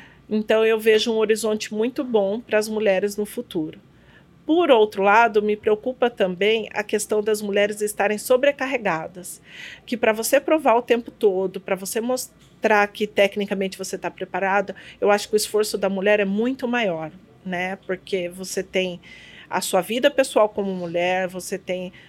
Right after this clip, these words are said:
a sua vida como mãe, a sua vida como profissional. Então, você tem que conseguir ser uma boa mãe, porque você é julgada o tempo todo por não ser ou ser uma boa mãe.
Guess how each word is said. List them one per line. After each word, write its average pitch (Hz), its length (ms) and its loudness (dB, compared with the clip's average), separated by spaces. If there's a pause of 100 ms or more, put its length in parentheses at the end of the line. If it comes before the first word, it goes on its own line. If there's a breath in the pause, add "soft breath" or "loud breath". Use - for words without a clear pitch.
(100)
a 196 80 -4
sua 190 220 2
vida 233 280 0
como 240 320 2
mãe, 185 600 -4
a 190 100 -4
sua 196 240 -2
vida 214 320 -2
como 214 260 -2
profissional. 208 800 -6
Então, 180 400 -8 (760 loud breath)
você 190 400 0
tem 208 260 2
que 214 680 -2
conseguir 233 580 0
ser 208 200 2
uma 190 180 0
boa 214 200 4
mãe, 226 220 0
porque 233 160 -8
você 208 180 -2
é 196 60 2
julgada 185 400 0
o - 20 -6
tempo 226 280 -2
todo 208 380 0
por 220 140 0
não 190 140 -2
ser 208 320 0
ou 190 100 2
ser 185 260 -2
uma 180 160 -2
boa 170 240 -4
mãe. 175 400 -8